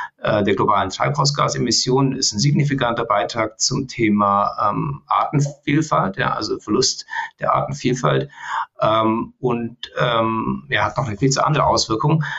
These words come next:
Das heißt, es ist, wie, die Art und Weise, wie wir mit Materialien umgehen, ist erstmal, äh, zentral.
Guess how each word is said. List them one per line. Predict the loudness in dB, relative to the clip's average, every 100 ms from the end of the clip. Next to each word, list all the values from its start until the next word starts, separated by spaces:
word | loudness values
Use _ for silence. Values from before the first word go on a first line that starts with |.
| -6
Das | -2
heißt, | 0 2
es | 0
ist, | 0 -4 -4
wie, | 2 2 2
die | 0
Art | 0 2
und |
Weise, | 2 0 0
wie | 0
wir | 2 2
mit | 0 -4 -6 -2
Materialien | -2 0 0 2 2 2
umgehen, | 2 4 2
ist | 0
erstmal, | -2 0 0 0 -2
äh, | -4 -2
zentral. | 0 0 0 0 -4